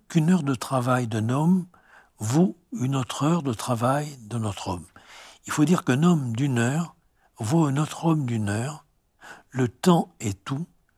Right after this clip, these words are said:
L'homme n'est plus rien. Il n'est plus que la carcasse du temps.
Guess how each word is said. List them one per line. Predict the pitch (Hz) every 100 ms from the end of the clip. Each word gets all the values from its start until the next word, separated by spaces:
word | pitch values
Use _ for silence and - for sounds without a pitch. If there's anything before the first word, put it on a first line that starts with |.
| _ _ -
L'homme | 120 170
n'est | 151
plus | 107 -
rien. | 101 104 110 135 - _ _ _ -
Il | 117
n'est | 123
plus | -
que | -
la | 113
carcasse | 101 135 - 147 120
du | 101 90
temps. | - 120 180